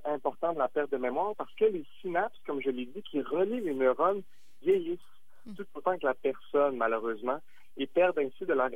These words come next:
Speaker 1: efficacité, euh, ce qui va affecter grandement notre mémoire. Et l'hippocampe, justement, qui est une partie du cerveau, ayant un grand rôle dans la mémoire,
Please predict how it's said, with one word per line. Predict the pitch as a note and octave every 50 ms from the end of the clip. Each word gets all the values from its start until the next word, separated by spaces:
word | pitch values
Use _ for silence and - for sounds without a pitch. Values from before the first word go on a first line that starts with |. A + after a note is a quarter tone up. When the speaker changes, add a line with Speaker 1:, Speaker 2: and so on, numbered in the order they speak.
| -
Speaker 1:
efficacité, | D3+ D#3+ - - D3+ - - D#3+ D#3 - - - - - C3 B2+ - - - - - - - - - - - - -
euh, | A#2+ A#2+ A#2+ -
ce | - -
qui | - C#3+
va | C3 D#3+ E3+
affecter | E3 - - B2+ - - - E3 E3
grandement | D3+ - C3 C#3+ C#3+ D3+ E3+ F3+
notre | F3 - - C3+
mémoire. | B2 A#2+ B2 C#3 E3 F#3+ G3+ F#3 - - - - -
Et | - C#3
l'hippocampe, | C#3+ F3+ A3+ - - E3+ D3+ - - D#3 F3 G#3 A3 F#3 C#3
justement, | B2+ - - C#3 C#3 F3 G3
qui | - C#3+
est | - C#3+
une | C3 C3
partie | - C3+ B2+ - - -
du | F3 - - -
cerveau, | - C3 B2+ B2 C#3 E3+ G3 - - - - - - - - - - - - - - - -
ayant | D3+ D#3 F#3 F3+
un | E3+ D#3
grand | C#3 C#3 - - G#3 A#3 A#3+ A3+ G3
rôle | D#3 D#3+ F3 F3+ F#3 -
dans | D3+ C3+
la | C3 C3
mémoire, | B2+ B2+ B2 B2 C#3 D#3+ F#3 G#3 G#3+ G3+ -